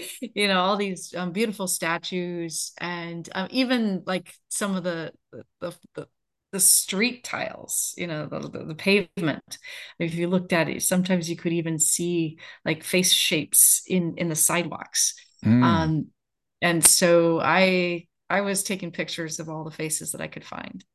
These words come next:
Speaker 2: Mm.
Speaker 1: And, um, I, I still have a, a collection of those, um, you know, like, um, you know, big statues and little statues and
Speaker 2: Mm-hmm.
Speaker 1: trees and sidewalks and, you know, everything. <laughs>
Speaker 2: Well,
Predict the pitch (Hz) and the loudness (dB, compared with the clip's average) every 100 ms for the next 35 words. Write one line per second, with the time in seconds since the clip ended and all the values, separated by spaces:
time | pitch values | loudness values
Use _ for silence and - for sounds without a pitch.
0 | _ - - _ _ 170 165 160 160 151 | _ -16 -16 _ _ -6 -4 -4 -6 -8
1 | - 165 160 151 147 - - 117 - 156 | -10 -10 -8 -8 -8 -10 -8 -6 0 4
2 | 160 156 156 - - - - 165 165 151 | 4 2 -4 -12 -2 2 2 2 0 0
3 | 147 - - - 165 156 151 160 156 151 | 0 -2 -4 -4 -4 -4 -4 -6 -4 -4
4 | 151 143 147 - - - 76 76 - - | -4 -4 -4 -4 -6 -4 -2 -2 -4 -4
5 | 160 65 67 - - - - - - - | -4 -2 -4 -8 -10 -10 -16 -16 -16 -18
6 | - _ - 64 64 60 60 - - - | -20 _ -4 -2 0 -2 -6 -8 -10 -12
7 | - - - 170 170 - 160 156 - 160 | -8 -4 2 2 4 4 4 4 2 2
8 | 147 143 143 - - - - 175 208 185 | 2 2 0 0 -2 -4 -2 2 4 4
9 | 175 165 151 151 151 147 147 143 - - | 0 -4 -4 -4 -4 -2 -2 -4 -4 -4
10 | 151 156 98 120 156 190 170 151 147 151 | -4 -4 -6 -4 -2 0 0 0 -4 -4
11 | 151 151 196 151 147 139 52 - - - | -4 2 4 4 2 -2 -2 -4 -6 -4
12 | 64 151 147 _ _ - - - - 147 | -4 -4 -8 _ _ -6 -6 -6 -8 -6
13 | - 151 - _ - - - - 247 139 | -6 -6 -8 _ 2 2 -2 6 8 10
14 | 110 | 8